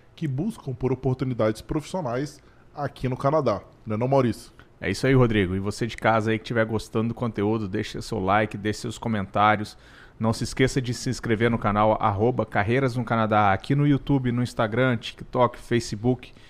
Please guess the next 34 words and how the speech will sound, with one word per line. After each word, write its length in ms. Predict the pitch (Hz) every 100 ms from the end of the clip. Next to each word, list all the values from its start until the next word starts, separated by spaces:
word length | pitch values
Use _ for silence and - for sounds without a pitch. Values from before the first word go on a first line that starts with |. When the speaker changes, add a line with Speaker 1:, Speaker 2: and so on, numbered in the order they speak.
| - - -
Speaker 2:
LinkedIn, 480 | 117 - 123 107 120
nos 200 | 123 117
maiores 400 | 113 110 123 135
players 460 | - - 117 117 107
de 80 |
podcast 500 | 107 107 107 - 104
disponíveis 440 | - 113 107 104 101
no 40 |
mercado. 400 | 107 - 107 113 - - -
É 80 | 104
bem 160 | 92 117
importante 420 | 117 113 120 107
pra 140 | 110
gente 320 | 101 104 -
saber 400 | - - 95 101
aí 100 | 101
o 40 | 98
que, 160 | - 104
que 80 |
vocês 220 | 104 - 101
estão 120 | 104
gostando 460 | 95 - 101 98
aí. 120 | 95 107
Então 240 | 107 107
deixe 200 | 104 107
seus 160 | 117 -
comentários, 760 | 110 104 - 101 107 104 - - - - -
manda 260 | 101 110 113
o 40 |
direct 420 | 107 107 107 -
aí 80 | 104
pra 160 | 98 98
gente 220 | 98 -
que, 120 | 110